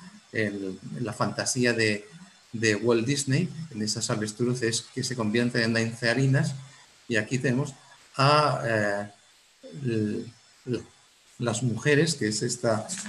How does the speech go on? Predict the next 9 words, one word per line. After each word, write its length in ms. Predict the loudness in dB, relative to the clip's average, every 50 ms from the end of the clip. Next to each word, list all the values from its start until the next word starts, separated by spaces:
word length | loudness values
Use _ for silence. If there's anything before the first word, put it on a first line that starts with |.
| -12 -12 -12 -8 -4
esta 260 | -2 -2 0 0 0
mujer 680 | 0 0 0 -2 0 2 4 6 6 6 4 2 0 -6 -4 0
que, 400 | 4 4 6 6 4 2 -2 -8 -14 -16 -12 -12 -12 -14 -14 -20 _ -6
que 200 | -2 2 2 4
es 140 | 4 2 0
la, 600 | 0 2 2 2 2 2 0 -2 -4 -6 -6 -8 -8 -10 -12 -14 -16 -18 -18 -18 -16 -18 -18 -20 -20 -20 -20 -20 -18 -14 -6
eh, 560 | -2 2 2 4 4 4 2 2 0 -2 -4 -4 -4
la 600 | -4 -2 -2 0 0 0 -2 -2 -2 -4 -6 -10 -14 -18 -20 -20 -20 -20 -20 -20 -20 -20 -20 -18 -6
eterna 920 | 0 0 0 2 4 4 6 6 6 6 6 6 6 6 4 2 0 -2